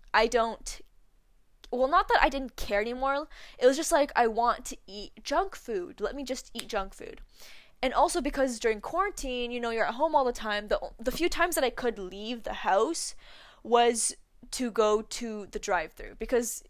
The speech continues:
you know, you couldn't go inside the store or anything.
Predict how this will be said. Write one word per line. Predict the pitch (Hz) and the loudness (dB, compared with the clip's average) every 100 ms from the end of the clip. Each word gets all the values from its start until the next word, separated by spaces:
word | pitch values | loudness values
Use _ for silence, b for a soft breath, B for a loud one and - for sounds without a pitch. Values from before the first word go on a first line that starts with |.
| - - | -20 -14
you | 233 214 | -8 -6
know, | 190 | -6
you | 190 220 | -6 -8
couldn't | 262 233 196 | -4 -4 0
go | 214 202 | 0 0
inside | 214 190 190 | -2 -6 -6
the | |
store | 196 196 185 | -8 -6 -6
or | |
anything. | 170 190 - 202 190 | -8 -12 -8 -8 -8